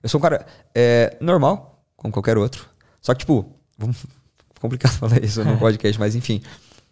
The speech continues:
Speaker 1: Eu nunca namorei na vida. Nunca namorei na vida. Isso é uma questão ps-, biológica minha, tá ligado? Até hoje,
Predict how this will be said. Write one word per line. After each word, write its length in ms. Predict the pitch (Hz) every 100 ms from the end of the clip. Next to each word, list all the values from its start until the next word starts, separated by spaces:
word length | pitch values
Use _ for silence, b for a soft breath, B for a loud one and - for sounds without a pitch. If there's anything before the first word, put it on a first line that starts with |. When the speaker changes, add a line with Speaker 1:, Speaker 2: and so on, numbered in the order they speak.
| -
Speaker 1:
Eu 60 |
nunca 160 | 143 151
namorei 260 | 160 156 151
na 100 | 156
vida. 320 | 113 101 - _ _ _ _ _ _ _
Nunca 180 | 123 135
namorei 240 | 139 135 131
na 100 | 127
vida. 300 | 98 92 - _ _ _ _ _ _ _ _ -
Isso 220 | 143 - 143
é 40 |
uma 100 | 143
questão 200 | 156 151
ps-, 120 | 135 -
biológica 640 | - 113 117 160 135 127 147
minha, 160 | 117
tá 120 | 95 -
ligado? 340 | 90 87 113 - _ _ -
Até 340 | 127 131 165
hoje, 420 | 175 123 127 -